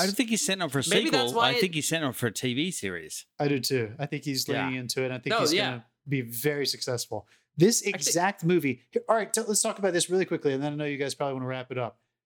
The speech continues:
Speaker 3: If this
Speaker 2: Yeah.
Speaker 3: movie was a television show, people would have watched it. Because
Speaker 2: Well, 'cause
Speaker 3: it's
Speaker 2: they
Speaker 3: a
Speaker 2: would have given
Speaker 3: movie.
Speaker 2: us more. They wouldn't have been able to spend more time with the characters, and then, <laughs>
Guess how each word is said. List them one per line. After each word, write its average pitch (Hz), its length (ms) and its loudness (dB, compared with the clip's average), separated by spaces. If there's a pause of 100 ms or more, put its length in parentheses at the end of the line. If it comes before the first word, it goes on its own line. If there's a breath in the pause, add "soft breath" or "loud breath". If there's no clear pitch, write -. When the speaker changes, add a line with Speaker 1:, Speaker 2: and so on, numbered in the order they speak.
(320)
Speaker 3:
If 175 180 6
this 196 240 4
Speaker 2:
Yeah. 170 140 2
Speaker 3:
movie 190 200 2
was 185 200 2
a 175 40 -2
television 180 540 0
show, 202 380 -2 (300)
people 147 260 4
would 135 100 2
have 123 100 -6
watched 120 300 -2
it. 107 140 -16 (680)
Because 160 200 4
Speaker 2:
Well, 196 80 4
'cause 196 100 2
Speaker 3:
it's 208 140 0
Speaker 2:
they 202 60 2
Speaker 3:
a - 20 2
Speaker 2:
would 196 100 0
have 202 100 6
given 226 200 4
Speaker 3:
movie. 202 120 -2
Speaker 2:
us 143 80 -4
more. 175 380 -2
They 139 140 -6
wouldn't 175 160 -4
have 175 80 -6
been 180 100 -6
able 175 160 -6
to 175 220 -4
spend 156 280 -6
more 180 140 -4
time 131 240 -8
with 117 80 -14
the 113 80 -10
characters, 101 580 -10
and 113 140 -8
then, 117 220 -14 (360)
<laughs> - 0 -